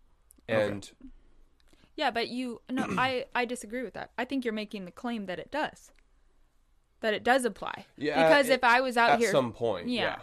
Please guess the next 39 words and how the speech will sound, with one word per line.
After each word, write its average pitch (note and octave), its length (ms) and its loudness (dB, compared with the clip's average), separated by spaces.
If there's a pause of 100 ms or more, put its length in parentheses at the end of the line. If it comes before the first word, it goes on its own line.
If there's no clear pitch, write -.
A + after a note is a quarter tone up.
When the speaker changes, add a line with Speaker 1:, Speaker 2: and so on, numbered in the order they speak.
Speaker 3:
I A3 80 -2
was A#3+ 80 -2
Speaker 2:
At A3+ 40 0
Speaker 3:
like, G#3+ 100 2
Speaker 2:
some - 100 2
Speaker 3:
if B3 100 0
I C4+ 60 6
Speaker 2:
point C4+ 100 4
Speaker 3:
was B3+ 100 -4
Speaker 2:
it B3+ 40 4
Speaker 3:
out A#3 140 4
Speaker 2:
does. - 80 -12
Speaker 3:
here G#3 320 -2 (340)
confiding G3+ 760 -2
in F3+ 160 -10
some F#3+ 240 -6
other E3+ 240 -6
guy. F3+ 680 -2
Speaker 1:
Right. - 280 -6 (340)
'Cause D#3 140 -2
Speaker 3:
So - 60 -2
Speaker 1:
you D#3+ 100 4
mentioned C#3+ 500 2
the B2+ 120 4
depth, B2 600 0
like, A#2+ 280 -2 (400)
that A#2 320 0 (260)
you're A#2+ 400 2
her A#2 220 -4
person. G2 640 -6
Speaker 2:
Right. G2+ 340 -4 (240)
Speaker 1:
Like, G#2 240 -6 (120)
you're A#2 300 -2
her A#2+ 140 -2
best G#2 260 -4
Speaker 2:
Right, F#2+ 100 -6
Speaker 1:
friend. F#2+ 340 -6
Speaker 2:
right. E2+ 160 -10 (920)
Speaker 1:
That, A#2+ 380 0